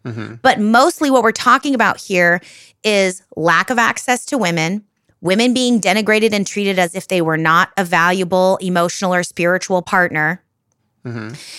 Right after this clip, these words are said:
Speaker 2: And this argument that women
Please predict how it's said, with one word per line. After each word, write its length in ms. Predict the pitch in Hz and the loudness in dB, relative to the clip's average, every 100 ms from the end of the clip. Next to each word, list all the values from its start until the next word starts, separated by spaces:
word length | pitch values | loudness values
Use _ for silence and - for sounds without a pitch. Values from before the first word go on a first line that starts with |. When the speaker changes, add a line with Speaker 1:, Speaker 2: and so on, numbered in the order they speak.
| - - - | -20 -10 -2
Speaker 2:
And 460 | 226 214 208 208 - - | 2 4 2 0 -6 -8
this 180 | 202 - | -6 0
argument 580 | 226 247 262 208 185 180 | 2 2 0 -2 -2 -2
that 220 | 214 214 | -2 -2
women 560 | 180 220 226 214 202 | -2 0 0 -2 -4